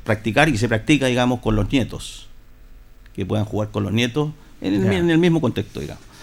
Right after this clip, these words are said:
Speaker 1: Así que eso esperamos hacerlo de septiembre para adelante, los días sábados en la mañana. Aprovecho para pasar el aviso a alguien que quiera integrarse, así, eh, despacito, los días sábados en la mañana. Vamos a estar en la cancha ya, en, eh, Frontera del Inca, el Cusco catorce cuarenta y ocho. Ahí vamos a estar,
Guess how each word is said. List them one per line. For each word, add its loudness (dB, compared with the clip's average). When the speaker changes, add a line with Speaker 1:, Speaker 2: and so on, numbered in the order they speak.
Speaker 1:
Así -2
que 4
eso 0
esperamos 4
hacerlo 2
de -2
septiembre 0
para 2
adelante, 0
los 0
días -2
sábados 2
en 2
la 4
mañana. 4
Aprovecho 4
para 4
pasar 4
el 4
aviso 2
a 4
alguien 0
que -2
quiera 0
integrarse, 0
así, 6
eh, 2
despacito, 0
los 0
días 0
sábados 4
en 0
la 2
mañana. 2
Vamos 0
a -6
estar -4
en -2
la -2
cancha -2
ya, -2
en, 0
eh, -6
Frontera 0
del 4
Inca, -2
el -8
Cusco -2
catorce 0
cuarenta -2
y 2
ocho. -4
Ahí 0
vamos 2
a 2
estar, -4